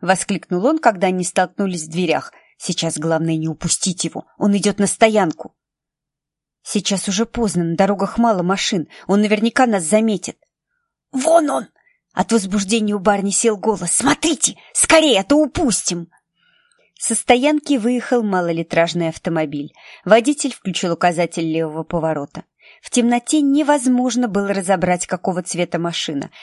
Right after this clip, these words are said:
Она казалась желтовато-серой, но могла быть и красной. Огорченный и раздосадованный Барни что-то неразборчиво выкрикивал. Мередит стоило больших трудов втолкать его на переднее пассажирское сиденье.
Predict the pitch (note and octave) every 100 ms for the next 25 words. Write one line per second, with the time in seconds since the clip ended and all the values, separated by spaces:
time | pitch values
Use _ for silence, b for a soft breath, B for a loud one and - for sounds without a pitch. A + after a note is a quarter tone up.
0 | B - F#3 A3+ A#3+ A3 A#3+ B3 A#3 -
1 | - G3 A#3+ B3 B3 B3+ C#4 - - D3
2 | C#3 - B B - D#4 F4+ E4 A#3+ F3
3 | F#3+ F3+ F#3+ - - C3+ - - - _
4 | b b b - G3+ A3+ A3+ - C#4 A#3+
5 | A#3+ A3+ G#3+ G3 B3 - B3+ G#3+ A#3 A3
6 | G#3+ A#3 A#3 A#3 - B3 A3+ A3+ A3+ A3+
7 | F#3+ A#3 - F#3+ F3+ F3+ C#4 D#4 C#4+ A#3+
8 | B3 B B B A3 C#4+ D4 B3 - -
9 | D4 C#4 A#3 A#3 B3 - D4 A3 C4+ B3
10 | C4+ - - G3 - G3 F3 F3 F3 F#3
11 | F3 E3 E3 - - D#3 F#3+ - - E3
12 | - D#3+ D#3+ C3+